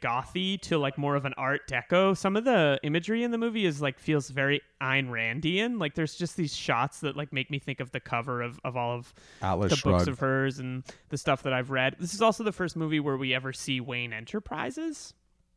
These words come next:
Speaker 1: It's really
Speaker 2: Mm.
Speaker 1: flashy, and it's because they wanted to sell merchandise.
Speaker 2: Yeah,
Speaker 1: And
Speaker 2: no,
Speaker 1: they had to screen the movie
Speaker 2: totally.
Speaker 1: for Walmart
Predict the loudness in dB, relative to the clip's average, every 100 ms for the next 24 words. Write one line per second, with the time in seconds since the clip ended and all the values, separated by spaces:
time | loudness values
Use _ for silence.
0 | _ _ _ _ _ _ _ _ _ _
1 | -8 -6 -2 0 0 2 0 0 0 -2
2 | 0 -2 0 0 -2 -2 -2 0 4 4
3 | 4 2 0 -2 -2 0 2 0 -4 -4
4 | -8 -8 -14 -14 -18 -20 _ _ _ _
5 | _ 4 8 8 6 4 2 0 -4 -2
6 | 0 2 2 2 2 4 4 4 4 2
7 | 0 -2